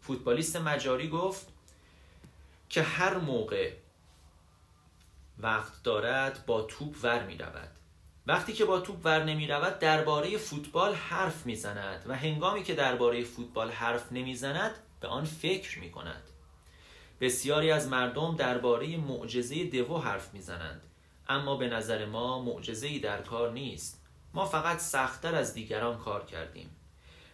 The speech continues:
و سعی کردیم که در جهان در زمینه کار خودمان بهترین باشیم. من هرگز از دستاوردهای فعلی راضی نیستم و هرگز از تلاش برای کسب مقامات بالاتر دست نمی‌کشم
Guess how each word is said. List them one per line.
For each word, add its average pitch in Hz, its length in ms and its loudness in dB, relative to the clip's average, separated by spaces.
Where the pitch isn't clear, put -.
و 117 80 2
سعی 127 380 4
کردیم 135 480 -2
که 123 120 -2
در 120 260 0
جهان 139 500 0
در 135 160 0
زمینه 131 640 -4
کار 147 300 -2
خودمان 151 600 -2
بهترین 117 600 -4
باشیم. 80 480 -8
من 165 160 2
هرگز 160 500 2
از 185 160 2
دستاوردهای 147 960 2
فعلی 139 520 -4
راضی 135 340 0
نیستم 107 500 -4
و 117 60 -2
هرگز 123 460 0
از 151 220 2
تلاش 147 520 2
برای 127 320 0
کسب 156 380 -2
مقامات 117 560 0
بالاتر 110 760 -2
دست 123 500 -4
نمی‌کشم 95 600 -6